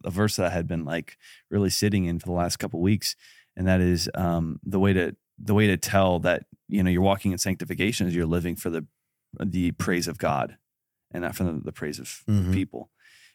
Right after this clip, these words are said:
Speaker 1: And so that's the idea that, that, that Jesus is getting is, like, your praise or your approval, I just, it doesn't matter.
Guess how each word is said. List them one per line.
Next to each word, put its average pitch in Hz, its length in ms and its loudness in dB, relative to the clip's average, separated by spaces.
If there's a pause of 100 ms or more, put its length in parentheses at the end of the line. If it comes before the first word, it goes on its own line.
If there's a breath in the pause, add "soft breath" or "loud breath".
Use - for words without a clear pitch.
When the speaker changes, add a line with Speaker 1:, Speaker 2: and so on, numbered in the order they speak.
(140)
Speaker 1:
And 85 200 -4
so - 120 -2
that's 127 300 2
the 113 120 6
idea 95 300 6
that, 90 240 2
that, 71 280 -4
that - 140 -4
Jesus 92 320 2
is 90 40 -2
getting 101 220 6
is, 87 100 -4
like, 90 140 -2
your 98 120 2
praise 92 600 2
or - 80 -4
your 92 160 4
approval, 98 360 2
I 82 100 2
just, - 260 -4 (100)
it 76 60 -10
doesn't 87 260 -4
matter. 107 300 -2